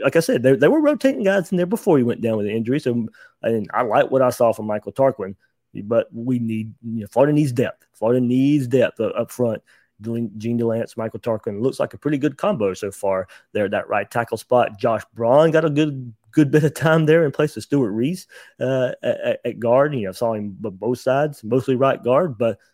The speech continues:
trying to build depth in these games ahead of the big showdown versus Alabama. S E C play starting as well,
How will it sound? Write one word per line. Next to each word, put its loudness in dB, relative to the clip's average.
trying 2
to -2
build 2
depth 0
in -6
these -6
games -6
ahead -8
of -10
the -6
big -8
showdown -2
versus -6
Alabama. -2
S -4
E -12
C -8
play -2
starting -4
as -12
well, 4